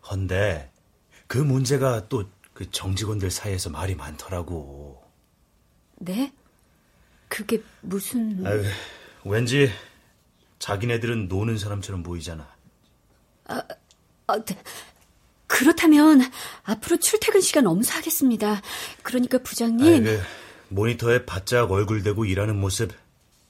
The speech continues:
Speaker 1: 위태로워 보이기도 하고 일 시키기가 불편한 건 사실이야.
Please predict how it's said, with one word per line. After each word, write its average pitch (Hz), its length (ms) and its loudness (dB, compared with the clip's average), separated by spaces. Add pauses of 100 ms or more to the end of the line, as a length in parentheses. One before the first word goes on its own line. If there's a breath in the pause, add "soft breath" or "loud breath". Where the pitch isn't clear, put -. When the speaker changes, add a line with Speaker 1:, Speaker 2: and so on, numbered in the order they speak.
(140)
Speaker 1:
위태로워 107 460 -2
보이기도 95 360 -4
하고 95 320 -6 (1300 soft breath)
일 113 200 0
시키기가 120 540 -4
불편한 98 400 -6
건 85 100 -4
사실이야. 85 640 -6